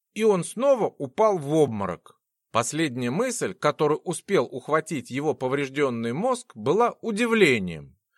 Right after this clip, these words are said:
«Что за странно одетые люди ко мне бежали? Кажется, они были с оружием. Но почему?» Дальше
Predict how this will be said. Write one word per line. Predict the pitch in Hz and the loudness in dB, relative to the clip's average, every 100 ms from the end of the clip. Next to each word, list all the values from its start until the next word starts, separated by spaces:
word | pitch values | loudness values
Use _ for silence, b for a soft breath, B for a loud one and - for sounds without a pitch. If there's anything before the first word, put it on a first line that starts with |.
| b b b | b b b
«Что | b - - 208 | b -6 2 2
за | 156 | 2
странно | 147 - 214 233 208 202 | 0 2 4 4 2 -2
одетые | 180 190 220 185 220 | 0 2 2 2 0
люди | 226 262 165 | 0 0 -2
ко | 131 175 | -2 0
мне | 185 175 | 2 0
бежали? | 135 156 160 110 76 69 _ _ b b b _ | 0 0 2 2 -2 -12 _ _ b b b _
Кажется, | 139 127 123 - 135 | 2 2 0 -2 0
они | 147 180 | 0 0
были | 165 180 165 | 0 2 2
с | - | 2
оружием. | 160 170 254 139 104 82 71 _ - | 2 4 4 2 -2 -4 -8 _ -12
Но | 90 123 123 | -4 -2 -2
почему?» | 131 127 143 135 190 262 95 _ _ _ _ _ _ - | -4 -4 -2 0 2 2 0 _ _ _ _ _ _ -18
Дальше | 87 151 240 - 110 87 | 2 4 4 0 -10 -12